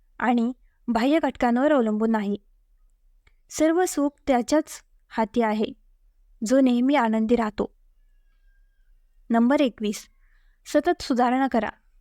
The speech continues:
चांगल्या गोष्टींचा स्वीकार करा, वाईट सवयी टाळा. सतत सुधारणा करणे म्हणजे केवळ ज्ञान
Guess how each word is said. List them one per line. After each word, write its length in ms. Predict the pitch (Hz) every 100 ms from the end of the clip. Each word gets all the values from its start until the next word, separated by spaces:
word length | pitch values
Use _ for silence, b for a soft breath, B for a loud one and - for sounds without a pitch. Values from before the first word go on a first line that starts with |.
| _ _
चांगल्या 380 | - 226 220 247
गोष्टींचा 440 | 254 226 262 254
स्वीकार 400 | 285 240 214 233 233
करा, 220 | 226 208 220 _ _ _ _
वाईट 280 | 247 240 302
सवयी 360 | - 285 262 262
टाळा. 260 | 247 214 202 - _ _ _ _ _
सतत 280 | - 277 277
सुधारणा 500 | 349 330 254 254 262
करणे 420 | 254 269 247 220 240 -
म्हणजे 300 | 240 269 294
केवळ 320 | - 277 277
ज्ञान 440 | 254 233 226 220